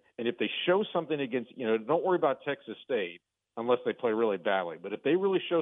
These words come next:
something against Utah in the second game of the season, I think that's gonna be a, a telltale sign of what this team is potentially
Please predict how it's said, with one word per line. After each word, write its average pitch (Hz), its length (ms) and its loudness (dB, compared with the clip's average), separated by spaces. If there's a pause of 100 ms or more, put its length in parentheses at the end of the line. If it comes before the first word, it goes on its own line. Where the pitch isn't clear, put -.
something 147 220 -4
against 123 340 -4
Utah 127 360 0
in 98 60 -2
the 92 140 -6
second 117 320 -6
game 101 180 0 (440)
of 101 100 -2
the 107 100 0 (100)
season, 101 280 0 (360)
I 147 80 2
think 175 200 2
that's 165 220 2
gonna 135 180 2
be 123 180 2
a, 113 260 2 (100)
a 123 60 -4 (100)
telltale 120 480 2
sign 117 220 2
of 95 100 -2 (100)
what 120 140 2 (100)
this 117 120 -10 (120)
team 110 200 -10 (400)
is 113 120 -2 (280)
potentially 143 500 0